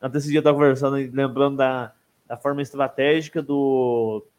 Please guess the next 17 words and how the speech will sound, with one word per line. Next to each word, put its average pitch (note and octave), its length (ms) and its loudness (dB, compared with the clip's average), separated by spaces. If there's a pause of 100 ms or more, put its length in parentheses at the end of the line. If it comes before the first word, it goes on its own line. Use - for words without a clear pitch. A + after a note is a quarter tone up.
do C3+ 120 -4
Muralha C3+ 460 0
na, B2 280 -8
na A#2+ 100 -10
final B2 360 -8
da B2 80 -4
Copa B2+ 200 -4
do A#2+ 100 -10
Brasil A#2+ 320 0
contra B2+ 160 -6
o - 40 -12
Cruzeiro. A#2+ 500 -4 (320)
Precisa - 180 -2
pular C#3 220 -2
pelo C#3 140 -8
lado C3+ 140 -2
direito. B2+ 640 -2